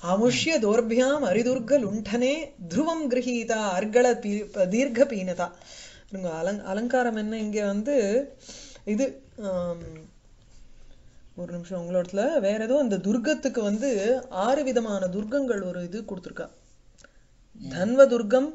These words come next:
Speaker 1: மகி துர்கம், அப்துர்கம், வார்க்ஷமேவச்ச, நிருதுர்கம், கிரிதுர்கம் வா சமாஸ்ரித்ய வசேத் புரம். எந்த விதமான ஒரு கோட்டைகளை அமைத்துக் கொண்டு ஒரு அரசன்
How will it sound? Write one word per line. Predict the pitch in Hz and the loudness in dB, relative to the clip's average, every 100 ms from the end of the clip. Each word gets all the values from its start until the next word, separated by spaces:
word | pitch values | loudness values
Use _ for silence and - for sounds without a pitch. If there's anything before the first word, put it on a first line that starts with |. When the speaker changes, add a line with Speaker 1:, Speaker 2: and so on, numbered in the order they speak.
| - 190 | -6 -2
Speaker 1:
மகி | 196 269 | 2 2
துர்கம், | 262 240 208 247 294 - | 2 0 2 2 2 -10
அப்துர்கம், | 185 190 202 262 208 220 311 - 170 | -6 -4 -2 -2 2 2 2 -10 -8
வார்க்ஷமேவச்ச, | 165 220 277 - - 285 233 214 190 185 175 208 311 - _ _ 196 | 0 0 0 0 4 4 4 2 0 2 0 0 -2 -10 _ _ -4
நிருதுர்கம், | 202 277 311 277 254 220 247 226 | 0 0 2 0 2 2 2 0
கிரிதுர்கம் | 220 254 247 220 208 208 | -2 0 -2 -2 -2 -2
வா | 190 214 294 | 0 0 0
சமாஸ்ரித்ய | 208 214 254 - 233 226 277 269 | -2 -2 -2 -4 -6 -6 -2 -2
வசேத் | 170 214 240 - | 0 0 -2 -4
புரம். | 185 196 - - _ - - - - - - - - - - 554 - 196 - 190 | -4 -4 -4 -20 _ -20 -20 -20 -20 -20 -20 -20 -20 -20 -20 -20 -18 -20 -18 -2
எந்த | 202 220 294 339 370 | 2 2 2 2 2
விதமான | 339 285 285 269 262 247 240 | 4 6 6 6 2 2 0
ஒரு | 220 208 202 196 190 185 - - | 0 0 0 0 -8 -10 -16 8
கோட்டைகளை | 254 285 - 339 302 285 247 220 | 10 10 6 0 4 4 6 4
அமைத்துக் | 196 269 294 - 285 - | 2 0 -2 -6 -8 2
கொண்டு | 254 247 254 311 - - | 4 4 0 -4 -6 0
ஒரு | 233 226 214 | 4 4 4
அரசன் | 185 185 226 285 285 294 320 | 2 2 4 4 6 2 2